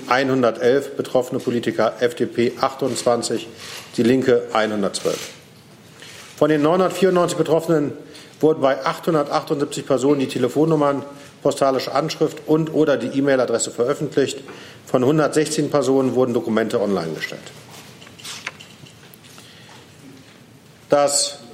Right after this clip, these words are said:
B S I hat am vierten Januar zweitausendneunzehn die Geschäftsstellen der jeweiligen Parteien über die Betroffenheit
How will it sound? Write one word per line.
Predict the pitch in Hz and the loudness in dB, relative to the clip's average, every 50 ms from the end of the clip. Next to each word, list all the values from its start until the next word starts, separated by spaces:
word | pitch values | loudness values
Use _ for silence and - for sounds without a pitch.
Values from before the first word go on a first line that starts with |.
| - - - | -8 -2 2
B | 160 160 | 4 4
S | 160 - - | 4 4 2
I | 190 208 208 180 | 4 4 4 4
hat | 175 170 | 2 2
am | 156 143 139 135 127 110 92 - - - - - | 2 2 2 0 -2 -4 -6 -10 -14 -18 -20 -20
vierten | - - - - 202 190 202 180 | -14 -4 0 2 2 2 2 2
Januar | 156 143 151 175 190 185 175 165 | 2 4 4 4 4 4 2 2
zweitausendneunzehn | 170 - - 165 156 - 156 151 131 123 131 135 151 180 185 - 190 175 | 2 2 2 2 2 4 2 2 2 2 2 2 2 2 0 0 0 2
die | 165 160 | 2 4
Geschäftsstellen | 147 135 - 185 190 190 - - - 180 175 165 | 2 2 2 2 0 -2 -2 -2 0 2 2 2
der | 160 143 | 2 2
jeweiligen | 135 160 170 165 165 156 147 147 139 | 4 4 4 4 2 2 0 0 -2
Parteien | 139 143 - - 143 147 156 160 | -2 -2 0 0 0 0 0 0
über | 147 143 131 | 0 0 0
die | 127 | 0
Betroffenheit | 123 127 - - 175 165 170 - 160 147 151 147 147 | -2 -2 -2 0 -2 -2 0 0 0 0 0 0 0